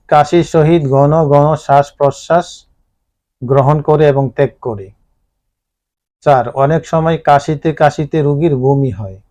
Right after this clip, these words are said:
এবং রোগী ধীরে ধীরে শুকাইয়া যায়। ছয়, বুকের মধ্য থেকে সাই সাই এবং গড় গড় শব্দ শোনা যায় এবং রোগী অত্যাধিক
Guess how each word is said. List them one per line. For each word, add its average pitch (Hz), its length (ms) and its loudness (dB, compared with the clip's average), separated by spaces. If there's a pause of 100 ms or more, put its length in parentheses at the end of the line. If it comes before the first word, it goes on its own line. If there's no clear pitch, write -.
(1160)
এবং 143 340 0
রোগী 147 280 2
ধীরে 143 260 0
ধীরে 156 260 -2 (680)
শুকাইয়া 147 520 0
যায়। 92 220 -18 (1700)
ছয়, 131 320 0 (540)
বুকের 147 360 2
মধ্য 156 280 0
থেকে 156 340 -2
সাই 147 340 2
সাই 165 320 0
এবং 143 220 0 (100)
গড় 143 260 2
গড় 156 220 0
শব্দ 127 360 -4 (800)
শোনা 147 320 2
যায় 117 280 -4
এবং 135 140 0 (100)
রোগী 147 260 0 (160)
অত্যাধিক 151 480 -2